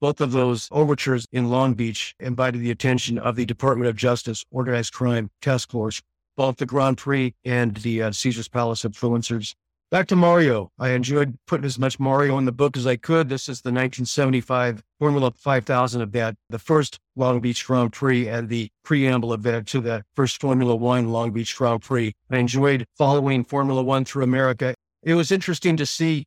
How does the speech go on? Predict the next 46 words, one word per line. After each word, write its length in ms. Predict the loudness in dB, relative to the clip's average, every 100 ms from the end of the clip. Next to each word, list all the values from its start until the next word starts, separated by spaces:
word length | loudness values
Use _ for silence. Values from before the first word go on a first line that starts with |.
| -4
the 80 | -2
rub 320 | 2 2 0
between 400 | -6 -2 -2 2
Long 280 | 2 2 0
Beach 280 | -2 -4 -2
and 140 | 0
Watkins 440 | 2 0 0 -2
Glen 300 | 0 -2 0
and 100 | -2
how 140 | -4 -4
Bernie 280 | -2 2 2
Ecclestone 640 | 2 0 -6 0 0 0 -2
leveraged 460 | 0 2 0 -2 -2
both 180 | -2 -2
of 120 | -2
those 220 | -2 0 0
off 240 | 0 0
of 80 | -4
each 160 | 0
other. 220 | 0 -2 -6 _
Mario 220 | 2 4 4
Andretti 420 | 4 2 2 -2
won 160 | -2 0
the 120 | 2
nineteen 340 | 0 0 -2 -4
seventy-seven 600 | 0 0 -2 -2 0 0
Long 200 | 0 -2
Beach 260 | -4 -6
Grand 240 | 0 0 0
Prix. 320 | 0 0 -2 -8
Here 200 | -2 2
he 120 | 4
is 240 | 2 0 -2
leading 460 | 0 2 0 -2
Niki 260 | -6 -6 -2
Lauda 300 | 2 4 2
in 120 | -2
the 80 | -4
Ferrari. 520 | -2 2 2 2 0
I 100 | -4
believe 260 | -4 0 2
they 140 | 2
finished 340 | 0 0 0 -2
about 280 | 0 0 0
that 180 | -4
close. 420 | 0 0 0 -4